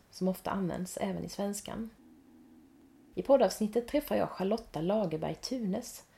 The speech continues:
som själv är högkänslig och som brinner för att sprida kunskap om och förståelse för hur högkänslighet fungerar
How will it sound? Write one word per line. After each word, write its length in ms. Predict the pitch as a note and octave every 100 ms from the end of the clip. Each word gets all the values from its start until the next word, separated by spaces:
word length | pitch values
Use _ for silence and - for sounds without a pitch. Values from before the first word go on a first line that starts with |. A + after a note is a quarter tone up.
| - -
som 160 | - A#3+
själv 320 | - A#3+ D4 -
är 40 |
högkänslig 880 | F3 G#3+ G#3 - - F3+ - - F#3 - -
och 120 | G#3+
som 140 | A#3 B3
brinner 400 | A#3 F3 F3 F#3+
för 120 | F#3+
att 100 | -
sprida 340 | - A#3 G#3+
kunskap 640 | - - G#3 F3 - D3+ D#3+
om 300 | D#3 D#3+ F3+ -
och 240 | - - A3
förståelse 540 | D4+ - - A3 -
för 320 | - - - F#3+
hur 120 | -
högkänslighet 800 | A#3 C4 A#3 F#3 F#3 - F3+ F#3+
fungerar 600 | - A3+ G3+ B3+ G#3 -